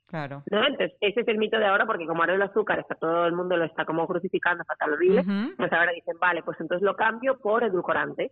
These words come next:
Speaker 1: Ujú.
Speaker 2: Ya sea, mm, los, los de moda nuevos son el eritritol y todos estos que acaban en el ol,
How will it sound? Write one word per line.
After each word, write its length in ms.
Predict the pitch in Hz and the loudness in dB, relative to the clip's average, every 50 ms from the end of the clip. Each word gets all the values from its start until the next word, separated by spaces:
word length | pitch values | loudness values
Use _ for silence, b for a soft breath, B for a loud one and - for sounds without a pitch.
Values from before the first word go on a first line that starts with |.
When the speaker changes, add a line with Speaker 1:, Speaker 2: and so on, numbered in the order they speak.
| _ _ - | _ _ -14
Speaker 1:
Ujú. 220 | 175 175 156 175 | -12 -12 -4 -2
Speaker 2:
Ya 160 | 180 160 214 | -2 -2 0
sea, 340 | 269 175 175 170 165 165 170 - | 0 2 2 4 2 0 -2 -4
mm, 280 | 170 165 160 156 156 156 151 | -10 -10 -10 -8 -8 -2 0
los, 160 | 165 170 165 | 0 0 2
los 340 | 170 165 170 - 170 170 160 | 2 0 0 2 0 0 0
de 80 | 170 160 | 0 0
moda 280 | 160 170 175 180 190 | 0 0 2 2 2
nuevos 260 | 185 180 180 185 202 196 | 2 2 2 2 0 0
son 160 | - 175 170 | 0 0 2
el 140 | 170 165 165 | 2 2 2
eritritol 920 | 160 156 156 151 - - - 151 151 - _ 196 196 196 196 202 208 214 208 B B B B B | 2 2 2 0 0 -2 -4 -4 -4 0 _ 2 2 2 2 2 2 0 -2 B B B B B
y 60 | - - | -6 0
todos 180 | 185 180 165 | 0 0 0
estos 160 | 160 - 170 | 0 -4 -6
que 60 | - 165 | -8 -2
acaban 240 | - 170 170 165 165 | -2 0 0 0 0
en 80 | 160 165 | 0 -2
el 60 | - - | -2 -2
ol, 380 | - 196 196 196 196 220 247 | 0 0 2 2 0 -2 -4